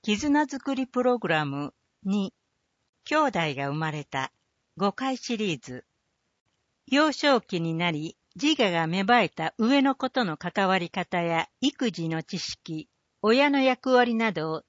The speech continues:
参加者間の交流を通して学びます。対象、市内に住む未就学児の兄弟がいる令和七年五月一日から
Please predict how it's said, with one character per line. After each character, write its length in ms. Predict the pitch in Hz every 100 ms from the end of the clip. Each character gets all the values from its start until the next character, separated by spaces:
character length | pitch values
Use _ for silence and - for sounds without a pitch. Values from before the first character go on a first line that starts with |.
| -
参 220 | 294 294
加 120 | 294
者 140 | 285
間 240 | - 165 160
の 120 | 156
交 300 | - 208 196
流 140 | 202 185
を 100 | 185
通 280 | - 185 160
し 120 | -
て 220 | 160 -
学 300 | 170 185 196
び 140 | 175 165
ま 160 | 165
す。 240 | 156 - - _ _ _ _ _ _ _ - _ -
対 220 | 202 196
象、 520 | - 170 165 156 - _ _ _ _ _
市 240 | - - 311
内 260 | 277 202
に 180 | 170 165
住 220 | - 185
む 220 | 170 160 - _ _ -
未 280 | 226 220 311
就 140 | 302
学 320 | 285 277 277 220
児 140 | 180
の 140 | 175
兄 180 | 170 -
弟 360 | 311 220 185 156
が 140 | 160
い 120 | 160
る 200 | 151 156 - _ -
令 240 | 247 311 196
和 140 | 165
七 300 | 165 175 190
年 360 | 175 160 160 - -
五 160 | - -
月 280 | - - 156
一 300 | - 262 -
日 240 | 240 - -
か 140 | 165
ら 200 | 160 170